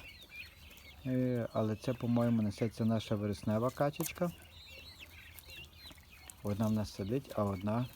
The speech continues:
є, ще бігає. Просвітимо потім під вересневою качечкою. Та, що сидить, вона сіла в нас третього червня. Якраз коли ті малі вилупилися. І думаю, що буде звідти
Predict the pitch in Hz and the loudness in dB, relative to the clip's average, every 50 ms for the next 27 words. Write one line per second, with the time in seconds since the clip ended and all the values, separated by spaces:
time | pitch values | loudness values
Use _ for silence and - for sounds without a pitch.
0 | - - 98 92 98 104 110 110 117 120 - - - - - - - - - - | -8 -6 -4 -2 0 0 0 0 -2 -4 -8 -12 -20 -20 -20 -20 -20 -18 -18 -20
1 | - - - - - - - 110 107 104 101 98 104 110 107 90 90 90 85 85 | -20 -20 -20 -18 -12 -4 -2 0 0 0 0 0 2 2 2 2 0 -2 -2 -2
2 | 85 85 92 98 - - - - - 113 - - - 101 98 - - 123 117 107 | -4 -4 -6 -8 -12 -14 -16 -16 -16 -16 -12 -8 -6 -6 -4 -2 0 0 0 0
3 | - 110 104 98 - 107 101 - 101 98 - 101 95 95 101 101 95 - - 110 | 0 0 0 0 -2 -2 -2 -2 -2 -2 -2 -2 -2 -2 -2 -2 -2 -2 0 0
4 | 104 101 95 92 90 - - 113 123 123 139 127 - - - 135 127 131 127 - | 2 2 0 0 -2 0 0 -2 0 0 -4 -6 -6 -4 -2 0 0 0 -2 -8
5 | - - - - - - - - - - 127 123 - - 120 - - 131 123 120 | -14 -18 -16 -16 -16 -14 -14 -8 -2 0 0 0 0 -2 -6 -4 -2 0 0 0
6 | 117 - 113 113 110 113 110 104 - - - 117 110 107 107 104 110 107 - - | 0 0 0 2 4 4 2 2 0 -2 -2 0 0 2 2 2 0 0 0 0
7 | 113 113 110 104 - 107 98 98 98 95 - - 123 135 139 147 143 147 143 - | 0 0 0 0 0 -2 -2 0 -2 -2 0 0 0 2 2 0 0 -2 -2 -6
8 | - - - - - - - - - - - - - - - - - - - - | -10 -14 -16 -14 -12 -12 -12 -12 -14 -16 -18 -20 -20 -20 -20 -18 -18 -12 -10 -8
9 | 113 - 123 123 - - - 127 120 117 - - 123 120 120 117 117 123 120 117 | -6 -2 -2 -4 -2 -2 -2 0 0 0 0 2 2 4 4 4 2 2 2 4
10 | 123 120 117 117 110 - - 110 110 107 - - 117 113 107 - - - 143 - | 4 2 2 2 -2 -2 -4 -2 -2 -4 -4 -2 -2 -2 -2 -4 -8 -8 -6 -4
11 | 113 110 110 113 113 113 113 113 113 101 - - 104 101 104 104 - - - - | -4 -2 -2 0 0 0 0 0 -2 -4 -4 -4 -4 -4 -4 -4 -8 -14 -20 -20
12 | - - - - - - - - - - - - - - - - 98 95 95 104 | -20 -20 -20 -20 -20 -20 -20 -18 -20 -20 -20 -20 -18 -16 -10 -6 -4 -4 -2 -2
13 | 104 104 120 113 98 101 98 107 104 - - 110 110 | 0 0 0 0 0 0 0 -2 -2 0 -2 -2 -2